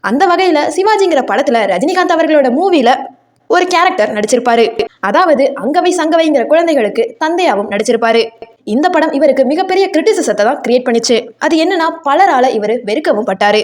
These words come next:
அந்த கேரக்டர் ரொம்ப கருமையா உள்ளவங்களை அசிங்கப்படுத்துற மாதிரியும் இருந்திருக்கு. So, அந்த காரணத்தினாலே "நான் செய்தது தப்புதாங்கிற" ரீசன்னால அவர் நடிச்ச கடைசி படமும் அதுதான்.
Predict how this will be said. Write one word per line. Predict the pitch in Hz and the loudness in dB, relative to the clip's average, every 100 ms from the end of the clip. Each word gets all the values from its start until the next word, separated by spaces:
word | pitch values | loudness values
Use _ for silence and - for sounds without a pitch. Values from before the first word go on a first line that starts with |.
| - | -2
அந்த | - 381 | -4 -2
கேரக்டர் | 381 370 381 339 294 | 2 2 2 2 0
ரொம்ப | 220 262 339 | 0 0 0
கருமையா | - 247 370 415 359 | 0 0 0 0 0
உள்ளவங்களை | 285 240 202 208 202 | 0 0 -2 -2 -2
அசிங்கப்படுத்துற | 392 403 320 247 196 | -2 0 0 -2 -2
மாதிரியும் | 202 220 208 | -2 -2 -2
இருந்திருக்கு. | 220 226 226 226 233 - - - | 0 2 2 2 0 -2 -12 -12
So, | - 370 339 | 0 2 2
அந்த | 196 240 | -2 0
காரணத்தினாலே | 330 320 359 381 320 302 302 | 0 2 0 0 0 2 0
"நான் | 208 240 | -2 -2
செய்தது | 269 294 330 339 | 0 0 -2 -2
தப்புதாங்கிற" | 381 392 359 277 190 | -2 0 0 0 0
ரீசன்னால | 226 320 320 202 180 254 - - | 0 0 0 0 0 -2 -4 -4
அவர் | - 240 262 | -2 0 0
நடிச்ச | 226 349 392 | 0 -2 -2
கடைசி | 285 277 392 | -2 0 0
படமும் | 381 220 202 233 | 0 -2 -2 -4
அதுதான். | 185 202 190 190 | -4 -2 -2 -2